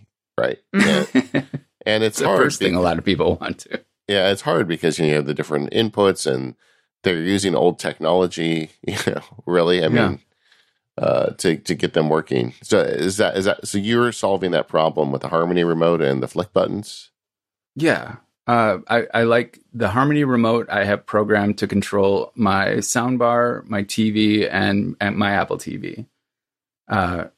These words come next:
Speaker 3: and the Roku. So I basically, I can narrow it down to just one remote. I keep the, the Apple T V remote out because the touchpad is basically how you navigate. Um,
Speaker 1: Yeah.
Speaker 3: but for turning power on, off,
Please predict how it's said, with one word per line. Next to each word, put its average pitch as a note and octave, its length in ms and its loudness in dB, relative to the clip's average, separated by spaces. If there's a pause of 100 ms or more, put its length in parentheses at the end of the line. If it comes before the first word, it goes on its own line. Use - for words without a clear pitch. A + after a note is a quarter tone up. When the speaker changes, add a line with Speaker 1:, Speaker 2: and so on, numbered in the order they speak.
(140)
Speaker 3:
and G#2+ 180 2
the G2 60 2
Roku. E2 400 -4 (560)
So - 180 0
I G2+ 80 2
basically, G2+ 520 2
I F2 80 0
can F2+ 460 -2
narrow G#2 280 2
it F#2 80 0
down G2 200 0
to F#2 80 -2
just F2 280 -4
one G2 200 2
remote. F#2 400 2
I G2+ 100 0
keep C3 260 -4
the, A2 400 2
the G2+ 220 0
Apple G#2 240 0
T G#2 180 -2
V F#2+ 140 0
remote F#2 480 0
out F#2 320 -2
because G2 500 -4 (460)
the A#2+ 120 2
touchpad E2+ 480 0
is - 260 -6 (360)
basically F2 640 -4
how F2 140 -2
you F#2 280 -4 (120)
navigate. G#2 480 -2 (500)
Um, G#2 240 0
Speaker 1:
Yeah. C2+ 160 0 (800)
Speaker 3:
but G#2 320 0
for G2 640 0
turning B2 260 2
power A2 300 2
on, G#2+ 460 0
off, G2+ 600 0